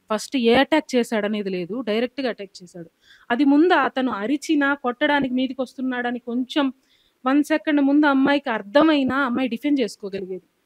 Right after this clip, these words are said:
చాలా strong అండి మా చెల్లెలు, మెంటల్‌గా, ఫిజికల్‌గా చాలా strong, చాలా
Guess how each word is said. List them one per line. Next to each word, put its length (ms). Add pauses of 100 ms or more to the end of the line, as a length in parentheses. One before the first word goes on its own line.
(440)
చాలా 260
strong 480
అండి 220
మా 140
చెల్లెలు, 400
మెంటల్‌గా, 720
ఫిజికల్‌గా 600 (140)
చాలా 240
strong, 420 (340)
చాలా 580